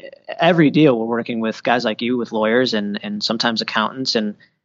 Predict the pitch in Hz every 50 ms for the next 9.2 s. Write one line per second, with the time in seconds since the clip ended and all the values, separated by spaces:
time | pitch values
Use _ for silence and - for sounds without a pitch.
0 | _ _ _ _ _ - - 110 107 104 - - 143 135 - - 135 131 123 120
1 | 123 127 123 117 113 107 101 107 110 117 120 147 139 131 131 - - 147 135 139
2 | 143 139 - - 143 139 139 139 135 - - 143 143 139 139 131 123 123 123 120
3 | - - _ _ - 117 120 127 131 131 131 127 131 127 113 104 101 - - 107
4 | 110 123 135 135 135 139 135 135 135 120 110 110 110 - - 127 123 127 135 165
5 | 180 - - _ - 165 165 - 156 127 - - - - - - 220 220 226 208
6 | 180 151 123 104 - - - 143 143 135 120 113 107 107 - 113 117 117 - -
7 | 110 104 - - _ _ _ _ _ _ _ _ 151 160 160 147 139 127 120 117
8 | 110 - - _ - - 131 123 117 113 107 107 117 120 117 110 110 113 - -
9 | - - -